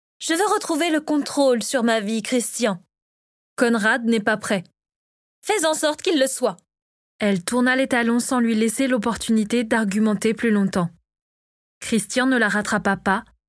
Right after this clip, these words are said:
pour lui expliquer qu'il n'allait pas enseigner quoi que ce soit à Conrad à ce sujet. Leur spectacle serait bien assez grandiose pour la fête des Lumières,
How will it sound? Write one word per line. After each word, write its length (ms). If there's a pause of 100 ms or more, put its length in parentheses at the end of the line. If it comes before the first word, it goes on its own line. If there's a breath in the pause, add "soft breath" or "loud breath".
(120)
pour 140
lui 100
expliquer 460
qu'il 180
n'allait 240
pas 160
enseigner 360
quoi 160
que 80
ce 100
soit 200
à 80
Conrad 400
à 80
ce 120
sujet. 420 (760)
Leur 160
spectacle 560
serait 260
bien 220
assez 200
grandiose 480
pour 140
la 100
fête 220
des 120
Lumières, 440